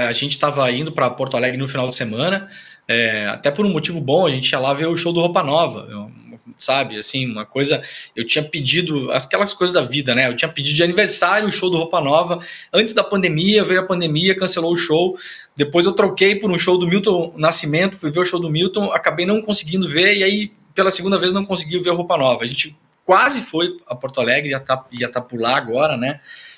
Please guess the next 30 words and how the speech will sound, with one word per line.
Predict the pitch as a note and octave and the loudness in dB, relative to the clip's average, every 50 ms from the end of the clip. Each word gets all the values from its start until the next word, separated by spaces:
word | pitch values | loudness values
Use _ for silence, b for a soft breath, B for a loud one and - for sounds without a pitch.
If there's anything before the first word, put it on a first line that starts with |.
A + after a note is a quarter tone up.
| B _ | B _
É, | - A#2 A2+ A2 | -2 0 0 0
com | A2 - - C#3 C3 | 0 -4 -8 -10 -4
criança, | - C#3+ B2 A#2+ A#2+ C3 D#3+ F#3+ F#3+ - - | 0 2 2 4 2 2 2 0 0 -2 -4
tudo, | - - B2+ C#3 E3+ E3 C#3+ | -6 -6 -4 -2 0 0 0
então, | B2+ B2 C3+ C#3 D3+ D3 | -2 0 -2 -2 -2 -2
por | - D3+ C#3 | -4 -4 -2
um | C3+ B2+ | 0 2
lado, | B2 C3 C3+ C3 - | 2 2 0 0 -2
foi | - C3 B2 A2+ G#2+ - B B B B B B - | -4 -2 -2 -2 -4 -8 B B B B B B -6
assim, | A#2+ - - C#3+ C3 B2+ | -4 -2 -2 0 0 0
a | |
gente | B2 B2+ C3 - | 0 -2 -4 -4
conseguiu | - D3+ C3 - - B2+ C3+ D3+ D3 | -4 -4 -4 -4 -4 -2 -2 -2 0
não, | C#3 C3+ C#3 C#3 E3+ D#3+ | 2 2 2 0 0 -2
não | C#3+ B2+ C3 D3+ E3 | -2 -2 -4 -4 -4
tá | - - C3+ B2 C#3+ F3 | -2 0 2 2 2 2
lá, | E3 B2+ B2+ D#3 F3 F3 | 2 2 2 0 0 0
né? | C#3+ C#3 D3+ D3 B B B B B B B B B B _ | 0 -2 -4 -4 B B B B B B B B B B _
E | C#3+ C#3 C#3 | 0 2 4
aí, | C#3 D3+ | 4 2
quando | - - F3+ F3 E3+ | 2 0 -2 -2 0
começou, | F3 F#3+ E3+ E3 - - - E3 E3 E3 D#3 C#3+ B2+ | 0 0 2 2 2 2 4 4 4 6 6 6 4
é, | A#2 - B2+ B2 B2 A#2+ A2+ A2 G#2+ G#2+ A2 A2 - - _ _ _ - | 2 2 0 0 0 0 -2 -2 -4 -4 -6 -8 -12 -18 _ _ _ -6
a | C3+ - | -4 -2
chuva | - - D3+ C#3+ D3+ | -2 -2 -2 -2 0
mais | D3 C#3+ C#3 - - | 0 0 0 0 2
forte, | C#3+ C#3 C#3+ C#3+ C#3+ - C3+ A#2 | 4 4 4 4 2 -2 -4 -2
várias | G#2+ C3 B2+ C3+ C3+ C3 | 0 0 0 2 0 -2
estradas | - - C3 C#3 C3+ C3+ - | -2 0 0 0 0 0 -2
foram, | - - C#3 C3+ C3+ C3 B2 A#2 A#2 A2+ A2+ - | -2 0 0 0 2 2 0 0 -2 -4 -6 -8